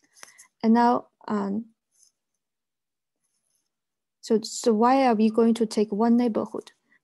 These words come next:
Because we want to make the previous, the first point true, meaning that,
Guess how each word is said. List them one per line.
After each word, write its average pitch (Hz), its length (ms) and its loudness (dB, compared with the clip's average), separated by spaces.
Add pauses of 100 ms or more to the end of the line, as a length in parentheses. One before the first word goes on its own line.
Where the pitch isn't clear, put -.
(100)
Because 220 460 -2 (240)
we 208 100 0
want 220 240 0
to 226 100 -4
make 208 280 -2 (160)
the 190 100 -8
previous, 220 500 -6 (120)
the 190 100 -14 (280)
first 254 360 -4
point 196 360 -10
true, - 260 -14 (260)
meaning 202 320 -4
that, 196 200 -8